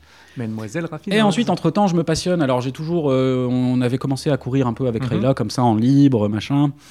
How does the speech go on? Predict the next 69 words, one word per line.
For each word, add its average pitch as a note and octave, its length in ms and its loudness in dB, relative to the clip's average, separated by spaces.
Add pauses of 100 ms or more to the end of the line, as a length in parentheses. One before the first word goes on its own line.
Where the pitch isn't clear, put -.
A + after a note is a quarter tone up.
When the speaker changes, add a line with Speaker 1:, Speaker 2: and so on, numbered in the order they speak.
(440)
Speaker 2:
Et, C#3 200 6
euh, A#2+ 120 4
j'ai A2+ 160 2
fait A#2 120 0
les, G#2 220 4
toutes - 220 -8
les A2+ 120 0
erreurs. A2 280 -2
Euh, G2+ 260 -6
euh, B2+ 140 -8
c'est C3 180 -4
une C3+ 80 0
question C#3 300 -6
que C3 100 -10
tu - 100 -10
me B2 60 -2
poses B2 180 -4
après, B2 240 -8
je - 80 -12
crois, A2 140 -8
hein, G#2 400 -6
la G2+ 160 -6
question C3+ 300 -6
Speaker 1:
Ouais, A2 40 -4
Speaker 2:
du G#2+ 180 -12
canicross. A2 420 -8
Speaker 1:
ouais, C#3+ 80 -4
ouais, D3+ 60 -2
on D3 140 -2
en D3 60 -4
reparlera, C#3 360 -4
la C#3 100 -4
technique, C3+ 360 -8
tout B2 100 -14
ça, A#2+ 380 -14 (140)
ouais. A#2 140 -16 (180)
Speaker 2:
De - 220 -2
technique, D3+ 340 2
alors, A#2 140 0 (120)
Speaker 1:
Ouais. C3 80 -10
Speaker 2:
je B2+ 80 -12
peux A#2+ 140 -6
parler A#2 280 -6
de. G#2+ 160 -10 (1500)
Je - 80 -16
courais D3 200 10
plus D3+ 160 4
ou D3 40 6
moins, C#3 320 8
euh, A#2 200 4
avec, A2 220 -2
euh, A2 60 -2
Rayla, G#2 480 8
euh, G#2 240 4
je - 60 -12
faisais G#2 180 -6
n'importe - 320 -10
quoi G#2+ 240 -8
avec, G2 220 -8
euh, F#2+ 100 -10
un F#2+ 100 -8
harnais G2 280 -6
qui - 120 -18
n'était F2+ 140 -12
pas G2+ 100 -12
du G2+ 140 -12
tout G#2+ 100 -8
adapté. G2+ 320 -10
Enfin - 160 -16